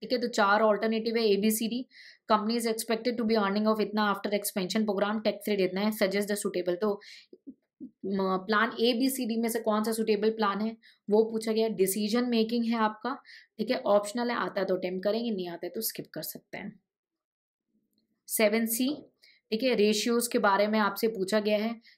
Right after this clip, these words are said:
कि आपको डिफाइन करना है और इवैल्यूएशन बताना है डिफरेंट स्टेट, अ, रेशियोज का for the analysis of financial statement। ऑप्शनल क्वेश्चन है,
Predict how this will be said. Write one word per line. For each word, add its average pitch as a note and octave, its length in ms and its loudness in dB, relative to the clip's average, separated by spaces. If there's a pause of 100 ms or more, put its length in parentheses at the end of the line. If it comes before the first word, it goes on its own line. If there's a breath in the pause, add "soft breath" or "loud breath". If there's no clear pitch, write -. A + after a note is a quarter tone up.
कि G3 60 -4
आपको G3 180 0
डिफाइन G#3+ 480 0
करना A3+ 260 0
है A3 140 0
और G3 280 2
इवैल्यूएशन F#3+ 800 0
बताना F#3+ 340 -2
है G3+ 80 -4
डिफरेंट G3 400 -6
स्टेट, F3+ 320 -2 (180)
अ, E3+ 200 -4
रेशियोज F#3 500 2
का A#3 280 -4 (460 loud breath)
for F#3+ 160 4
the F#3+ 120 -6
analysis F3+ 560 -4
of A#3 40 -6 (120)
financial E3+ 420 -10 (100)
statement। D#3 560 -10
ऑप्शनल G3+ 440 -2
क्वेश्चन G#3+ 400 -2
है, B3 260 -6